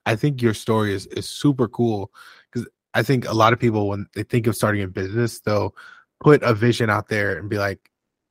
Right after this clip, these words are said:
"I wanna do this type of company," but they don't know anyone <laughs> who's ever done it before, don't have any idea to do it, and that'll be kind of the, the thing keeping them from even beginning to launch. But, like, for you, you were like, "I'm gonna start a shoe company." I don't know anybody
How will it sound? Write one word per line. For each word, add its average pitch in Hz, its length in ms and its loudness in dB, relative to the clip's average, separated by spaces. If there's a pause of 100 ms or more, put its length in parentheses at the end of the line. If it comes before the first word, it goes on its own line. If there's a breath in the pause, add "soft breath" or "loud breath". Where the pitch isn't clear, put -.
"I 123 120 6
wanna 139 220 8
do 113 180 2
this 113 280 0
type 104 200 -4
of 98 80 -8
company," 101 480 -8 (340 soft breath)
but 117 60 2
they 139 80 8
don't 147 100 6
know 127 140 4
anyone 160 560 8
<laughs> - 80 -20
who's 156 200 4
ever 143 200 4
done 135 180 0
it 127 40 -6
before, 113 460 -6 (300 loud breath)
don't 135 160 2
have 120 120 -8
any 156 380 0 (100)
idea 127 300 0
to 120 80 0
do 113 260 -2
it, 104 140 -6
and 104 320 -8 (100)
that'll 107 280 -2
be 104 160 -8
kind 104 240 -6
of 98 160 -10
the, 98 300 -8 (880)
the 113 120 -4 (140)
thing 139 220 4
keeping 147 360 4
them 131 120 4
from 127 160 -2
even 113 320 -2 (160)
beginning 113 480 -2
to 123 120 -2
launch. 107 480 0
But, 101 220 -4 (640 soft breath)
like, 104 240 0 (160)
for - 140 0
you, 110 580 6 (320)
you 120 180 4
were 123 60 8
like, 107 140 2
"I'm 131 120 2
gonna 127 140 0
start 110 200 0
a - 20 -6
shoe 127 200 -4
company." 107 300 -4
I - 40 0
don't 123 100 0
know 139 120 6
anybody 135 460 0